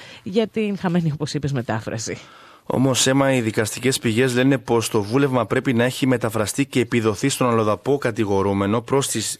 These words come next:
Speaker 2: πρώτης δίκης και ολόκληρο.
Speaker 1: Ακριβώς. Η μετάφραση και επίδοση του κατηγορητηρίου θεωρούνται ουσιώδεις, ε, σε όλες τις νομοθεσίες για την προστασία των ανθρωπίνων δικαιωμάτων, καθώς θεωρείται αδιανόητο να δικάζεται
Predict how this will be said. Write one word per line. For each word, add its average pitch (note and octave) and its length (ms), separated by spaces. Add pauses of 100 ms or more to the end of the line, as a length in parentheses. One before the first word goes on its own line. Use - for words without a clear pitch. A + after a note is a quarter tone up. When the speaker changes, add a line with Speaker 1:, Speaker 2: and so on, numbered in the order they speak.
(120)
Speaker 2:
πρώτης C3 380
δίκης G#2 640
και - 160
ολόκληρο. A#2+ 540 (800)
Speaker 1:
Ακριβώς. G3+ 440
Η - 140
μετάφραση F#3 680
και E3+ 80
επίδοση A#3+ 320
του - 80
κατηγορητηρίου D#3+ 760
θεωρούνται G3 880 (380)
ουσιώδεις, A3 760
ε, C#3 420
σε - 320
όλες B3 280
τις C#3+ 140
νομοθεσίες C3+ 540
για C#3 100
την C#3+ 100
προστασία D3+ 400
των D3+ 140
ανθρωπίνων C#3+ 440
δικαιωμάτων, C3 600
καθώς A#3+ 300
θεωρείται A#3 580
αδιανόητο G#3+ 880 (360)
να B3 160
δικάζεται A3+ 640